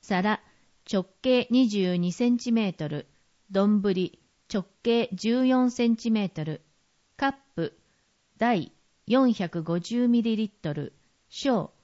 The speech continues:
二百八十ミリリットル、いずれもポリプロピレン製。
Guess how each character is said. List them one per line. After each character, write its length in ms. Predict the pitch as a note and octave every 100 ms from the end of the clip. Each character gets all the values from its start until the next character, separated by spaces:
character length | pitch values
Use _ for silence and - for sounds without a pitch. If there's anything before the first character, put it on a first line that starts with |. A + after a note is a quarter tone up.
| _ _ _
二 120 | G3 G3
百 280 | A#3 B3+
八 320 | A3+ G#3 A3+ A3+
十 220 | B3+ A#3+
ミ 140 | A3+
リ 160 | G#3+ G3+
リ 100 | G3+
ッ 40 | _
ト 120 | - C#3+
ル、 160 | - _ _ _ _ _ _ -
い 100 | E3
ず 140 | F#3+
れ 140 | F#3+ F#3
も 200 | F3+ - _ _ -
ポ 140 | F#3
リ 120 | A#3
プ 120 | -
ロ 140 | A3+ A3+
ピ 180 | A3 G#3
レ 120 | G3+
ン 100 | G3
製。 400 | - E3+ D#3+